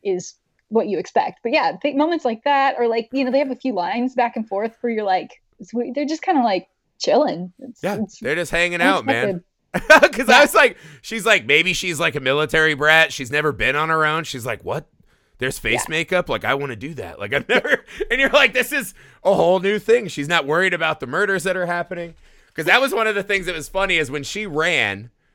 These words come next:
Speaker 2: you're like, "Okay, so that'll be the next three deaths, right? Is them trying to
Speaker 1: Mm-hmm.
Speaker 2: track her down.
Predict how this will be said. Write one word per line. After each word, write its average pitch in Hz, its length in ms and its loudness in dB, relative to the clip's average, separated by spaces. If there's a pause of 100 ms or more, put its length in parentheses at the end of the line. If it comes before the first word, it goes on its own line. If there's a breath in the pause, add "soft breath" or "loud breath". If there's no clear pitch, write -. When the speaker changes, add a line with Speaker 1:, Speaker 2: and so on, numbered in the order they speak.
Speaker 2:
you're 170 140 -2
like, 180 200 0
"Okay, 190 360 -2
so 165 160 -6
that'll 190 260 2
be 180 100 -2
the 175 140 -4
next 170 320 0
three 151 240 -4
deaths, 120 380 -2
right? 113 240 0
Is 113 120 -6
them 160 200 -2
trying 156 360 0
to 143 80 -4
Speaker 1:
Mm-hmm. 170 80 -6
Speaker 2:
track 147 280 -2
her 139 180 -6
down. 120 480 -2